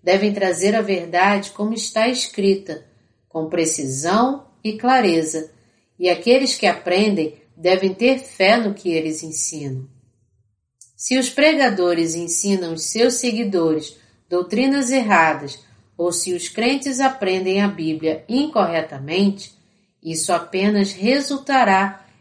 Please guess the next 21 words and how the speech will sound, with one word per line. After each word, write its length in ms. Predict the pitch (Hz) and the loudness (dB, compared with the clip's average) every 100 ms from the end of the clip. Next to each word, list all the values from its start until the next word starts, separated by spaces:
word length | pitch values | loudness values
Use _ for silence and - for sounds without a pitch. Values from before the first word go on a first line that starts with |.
| _ | _
em 180 | 214 196 | 0 0
julgamento 960 | 160 202 269 269 269 214 190 202 202 - _ _ | 0 0 0 2 0 2 2 2 0 -6 _ _
e 240 | - 233 226 | -4 -2 -2
inferno 520 | 226 202 185 185 196 | -2 0 0 0 -6
para 360 | 190 180 208 208 | -4 -2 0 0
ambos. 480 | 160 151 156 - - _ _ _ _ _ _ _ _ _ _ _ | -2 -6 -10 -20 -20 _ _ _ _ _ _ _ _ _ _ _
Apenas 720 | 185 - 208 240 247 196 170 | -6 -2 0 2 2 0 -2
os 160 | 185 180 | -4 -4
nascidos 640 | 185 165 - 247 226 202 | -4 -2 -2 -2 0 -4
de 120 | 180 | -4
novo 520 | 156 180 208 196 - _ _ _ - | -2 2 4 2 -2 _ _ _ 2
podem 500 | 202 208 208 220 277 | 4 6 4 2 2
ensinar 720 | 311 - 277 214 185 196 - | 0 -2 -2 0 0 -2 -2
corretamente 840 | 262 285 277 269 262 233 196 196 | 2 2 2 0 -2 2 2 0
sobre 400 | - - 196 202 | -2 -4 -4 -2
a 40 | 214 | -4
Bíblia. 540 | 190 170 160 151 156 _ _ _ _ _ _ _ _ _ _ _ _ | -4 -6 -6 -12 -16 _ _ _ _ _ _ _ _ _ _ _ _
Mesmo 540 | 190 214 262 208 196 180 | 0 4 4 2 0 0
os 120 | 165 | -4
bons 400 | 170 214 247 196 | 0 2 2 -2
médicos 760 | 175 185 214 - - 165 - | 0 2 2 -2 -6 -6 -10